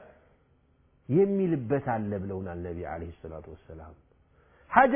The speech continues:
ያለው ሐጃውን የሚያቀርብ ሰው የለም ወይ? ሐጃውን የማወጣለት። የሚለምን የለም ወይ? ዱዓውን ኢስቲጃባ የማረግለት።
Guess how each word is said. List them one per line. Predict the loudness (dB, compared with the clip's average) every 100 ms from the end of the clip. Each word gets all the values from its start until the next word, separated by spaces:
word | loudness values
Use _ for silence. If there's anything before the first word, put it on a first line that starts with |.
| 8
ያለው | 8 8 8
ሐጃውን | 8 8 8 8
የሚያቀርብ | 8 4 2 2 0 2 0 0 2
ሰው | 8
የለም | 10 10 8 4
ወይ? | 6 4 2 -8 -14 2
ሐጃውን | 6 8 8 8
የማወጣለት። | 6 6 6 6 6 6 2 -4 -20 -20 _ _ _ _ _
የሚለምን | 4 6 8 8 8 6 6
የለም | 6 6 6 6
ወይ? | 6 6
ዱዓውን | 6 4 6 6 6
ኢስቲጃባ | 2 0 0 4
የማረግለት። | 2 2 2 2 2 2 2 -2